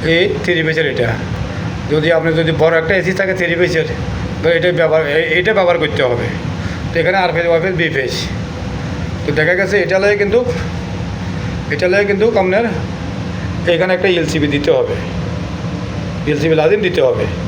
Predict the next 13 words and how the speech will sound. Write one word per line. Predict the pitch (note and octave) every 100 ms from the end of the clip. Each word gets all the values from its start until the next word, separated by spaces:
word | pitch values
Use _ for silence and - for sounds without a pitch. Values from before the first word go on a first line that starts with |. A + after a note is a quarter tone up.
| - - -
এটা | D#3 E3+
মিস্টেক | D#3+ G#3 G#3
হলে | A3 B3+ G#3
এটা | G3+
পড়তো | F#3+ - F#3+
না, |
কিন্তু | G3 F#3
এটা | F3+ F3
পড়ে | D#3
যাবো, | C#3 A2 G#2+ - - - - - -
সবাই | D3+ E3
খেয়াল | D#3+ D3
রাখবেন। | C#3 A2